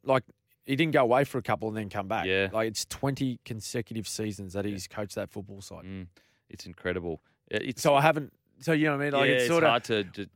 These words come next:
Speaker 1: yeah, it's
Speaker 2: judge
Speaker 1: hard
Speaker 2: on
Speaker 1: to
Speaker 2: it.
Speaker 1: know, like, what those players are going through at the moment. I could just, I could only, I'm trying to put myself in their shoes to say, well, that's something that I would, it would make me uncomfortable.
Speaker 2: Yeah.
Speaker 1: Just having several different coaches over,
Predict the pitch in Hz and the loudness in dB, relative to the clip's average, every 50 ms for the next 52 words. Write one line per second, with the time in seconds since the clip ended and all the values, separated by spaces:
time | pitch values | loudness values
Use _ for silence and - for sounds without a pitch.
0 | - _ - 165 170 160 160 165 175 170 170 151 143 143 143 147 147 147 139 131 | -20 _ -8 -2 2 2 4 4 6 4 4 4 2 4 4 6 6 6 4 2
1 | 127 - 135 147 123 139 135 131 - - 135 123 110 101 127 123 120 107 120 120 | 0 0 0 -2 2 2 0 0 2 2 0 0 2 2 0 0 0 0 -2 -4
2 | 110 110 110 98 107 139 135 147 135 123 165 156 - - _ _ _ - 127 123 | -4 -4 -4 0 0 2 2 2 2 2 0 0 0 -4 _ _ _ -4 0 2
3 | 135 139 151 156 160 160 143 - - - 123 127 117 147 151 147 135 147 - - | 4 4 4 4 2 0 -4 -4 -6 -4 -4 0 2 2 2 2 2 0 -2 -2
4 | 117 113 - 135 120 110 - 113 107 104 98 90 - 135 127 117 110 110 110 - | -4 -4 -2 -2 -2 -2 -2 -4 -4 -4 -4 -2 -2 0 0 0 0 -2 -4 -6
5 | - 107 - - 117 117 113 107 113 110 104 98 - _ _ _ _ _ _ _ | -8 -6 -2 0 0 0 0 0 0 -2 -2 -4 -8 _ _ _ _ _ _ _
6 | _ _ _ _ _ _ _ _ _ - - 139 135 - - 143 131 123 131 117 | _ _ _ _ _ _ _ _ _ 0 0 0 2 2 2 2 2 2 0 0
7 | 113 117 113 - 85 110 120 123 123 117 120 113 98 87 - _ _ - 104 104 | 2 0 0 2 4 4 4 4 4 2 0 -2 -4 -8 -14 _ _ -16 -16 -16
8 | - - 120 123 117 95 95 117 123 123 - 120 117 107 98 - _ 107 113 107 | -8 -4 -4 -4 -4 -4 -4 -2 -2 -2 -2 -4 -8 -8 -10 -8 _ -6 -6 -6
9 | - - 113 107 98 - - 95 87 82 92 _ _ _ 85 90 82 78 76 76 | -6 -6 -6 -6 -6 -8 -10 -12 -12 -14 -16 _ _ _ -8 -6 -6 -4 -6 -8
10 | - - 113 101 - - - - - 113 95 113 101 95 92 - _ _ _ - | -10 -10 -10 -10 -10 -14 -18 -10 -8 -8 -6 -6 -8 -8 -12 -16 _ _ _ -16
11 | - - 139 113 110 107 95 110 107 - 104 98 - 107 98 104 101 - 107 92 | -6 -4 -2 -2 -2 -4 -4 -6 -8 -8 -10 -12 -8 -6 -6 -6 -6 -8 -6 -4
12 | 107 101 101 98 95 92 90 | -2 -2 -2 -2 -4 -6 -8